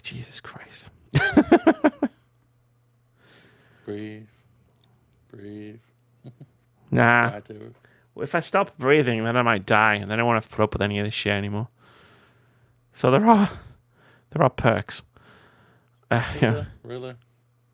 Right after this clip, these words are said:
Speaker 1: Well, at least pass out. And then I get a good night's sleep. <laughs>
Speaker 2: All right, all right. <laughs>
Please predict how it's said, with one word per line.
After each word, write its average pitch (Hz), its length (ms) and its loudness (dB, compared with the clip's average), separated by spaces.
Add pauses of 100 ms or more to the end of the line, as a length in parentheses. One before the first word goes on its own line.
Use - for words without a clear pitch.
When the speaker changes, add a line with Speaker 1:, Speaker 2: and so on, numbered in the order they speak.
(800)
Speaker 1:
Well, 131 140 6
at 127 60 8
least 165 160 4
pass 98 320 0
out. 95 320 -2 (1040)
And - 120 -10
then 113 60 2 (100)
I 110 120 6
get 107 100 2
a 104 60 0
good 104 160 -2
night's 98 240 -4
sleep. 98 280 -4 (260)
<laughs> - 140 -8 (2500)
Speaker 2:
All 151 80 -14
right, 160 320 -12 (220)
all 135 60 -14
right. 127 280 -18 (560)
<laughs> - 0 -